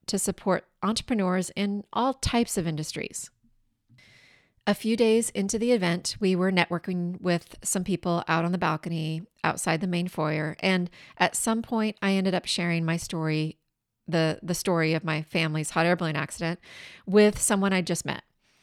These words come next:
His name was Paul, which serendipitously is also my dad's name. And after hearing our story,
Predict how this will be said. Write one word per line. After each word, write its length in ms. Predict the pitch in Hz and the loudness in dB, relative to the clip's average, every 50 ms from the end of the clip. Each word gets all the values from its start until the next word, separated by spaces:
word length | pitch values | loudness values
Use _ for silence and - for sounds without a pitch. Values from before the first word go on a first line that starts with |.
| _ - - - - _ _ | _ -20 -20 -20 -20 _ _
His 220 | - 247 190 185 | 0 2 2 4
name 260 | 202 208 214 214 226 | 2 2 2 2 2
was 180 | 240 262 269 - | 0 0 -2 -4
Paul, 560 | - - - 196 160 151 147 147 180 - _ _ _ - - - - - | -6 -4 -4 -2 -2 0 -2 -4 -6 -8 _ _ _ -20 -20 -20 -14 -2
which 340 | - 196 190 - - - - _ _ - | 2 2 2 2 2 -4 -4 _ _ -6
serendipitously 1200 | - - 196 180 185 208 233 254 254 254 262 262 226 202 196 - - 185 185 208 262 277 294 - _ _ _ _ _ _ - | -4 2 2 4 4 4 2 2 2 2 2 2 2 2 0 -2 -2 -2 -2 -2 -2 -4 -6 -10 _ _ _ _ _ _ -2
is 320 | 175 185 233 254 240 - _ - - | 0 0 0 0 -4 -6 _ -4 -2
also 520 | 175 185 185 - - 202 196 190 185 185 _ - | -2 -2 -2 -2 0 0 2 2 0 -2 _ -6
my 220 | 190 180 185 185 | -4 -2 -2 -2
dad's 420 | 170 - 165 151 - - - - - | 0 0 0 2 2 0 -4 -6 -8
name. 320 | - - - - - 196 - _ _ _ _ _ _ _ - - - - - _ _ _ _ _ _ _ _ - | -8 -8 -10 -10 -14 -18 -20 _ _ _ _ _ _ _ -20 -20 -20 -20 -20 _ _ _ _ _ _ _ _ 0
And 100 | 196 196 | 4 6
after 260 | 196 196 196 - 214 | 6 6 6 2 0
hearing 400 | 202 - 233 233 240 254 269 277 | 0 2 2 2 2 2 2 2
our 140 | 262 262 269 | 0 -2 -2
story, 600 | - - - 185 180 175 170 165 165 175 - | -4 -2 -2 0 0 0 0 0 -2 -4 -6